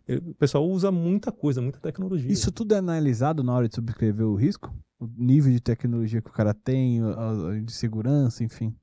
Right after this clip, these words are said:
Speaker 1: É, de segurança, sim. É, de tecnologia também, né? A gente acaba
Speaker 2: Aham.
Speaker 1: olhando. É porque, assim, até entrando um pouco,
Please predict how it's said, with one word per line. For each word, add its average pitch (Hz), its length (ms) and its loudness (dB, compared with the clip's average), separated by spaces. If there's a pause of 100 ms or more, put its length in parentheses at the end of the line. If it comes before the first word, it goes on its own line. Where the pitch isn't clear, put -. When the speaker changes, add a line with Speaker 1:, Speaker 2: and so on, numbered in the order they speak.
(200)
Speaker 1:
É, 151 220 2
de - 80 -16
segurança, 160 460 -2
sim. 139 500 0
É, 127 160 -2
de 147 100 0
tecnologia 185 540 0
também, 180 340 -2
né? 139 60 -4
A 123 40 -4
gente 123 140 -6
acaba 127 180 0
Speaker 2:
Aham. 117 100 2
Speaker 1:
olhando. 131 300 0 (220)
É 175 60 -4
porque, - 160 -2
assim, 202 280 2
até 156 180 0
entrando 185 280 2
um 160 60 0
pouco, 160 400 -2